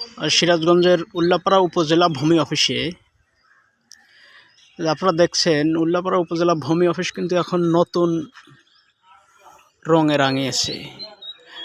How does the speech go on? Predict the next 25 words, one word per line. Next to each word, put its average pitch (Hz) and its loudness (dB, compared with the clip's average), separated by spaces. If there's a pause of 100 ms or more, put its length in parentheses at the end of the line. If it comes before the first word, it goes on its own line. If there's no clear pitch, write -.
আসলে 185 4
এই 180 4
রংটা 160 2 (220)
প্রকৃতির 143 -4
রং। 110 -10 (1160)
নানান 190 2
রকম 202 0
ফুলে 180 0
ফুলে 185 0
সজ্জিত 156 -2
হয়েছে 156 -4
ভূমি 151 -4
অফিস 143 -8
প্রাঙ্গণ। 139 -8 (2000)
দেখা 156 0
যাচ্ছে 170 -2
যে 165 2
অফিসের 160 0
সামনে 156 0 (640)
থোকায় 156 0
থোকায় 160 -2
ফুটে 151 -6
আছে 143 -4 (240)
নানান 139 -4
রকম 139 -6